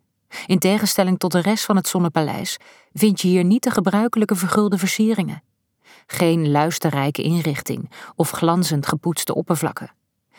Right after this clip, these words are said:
Hier zijn stenen vloeren en muren, alles grijs en vaal, als een herinnering die je probeert te vergeten. Rondom zitten ramen in de muren,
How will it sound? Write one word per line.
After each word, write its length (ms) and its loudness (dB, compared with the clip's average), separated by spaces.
Hier 280 2
zijn 220 2
stenen 460 0
vloeren 420 0
en 160 2
muren, 440 0
alles 300 0
grijs 360 -2
en 140 2
vaal, 380 -2
als 180 0
een 100 2
herinnering 720 2
die 180 2
je 100 4
probeert 420 0
te 80 -2
vergeten. 540 -4
Rondom 460 0
zitten 260 0
ramen 360 -2
in 60 0
de 80 2
muren, 440 -4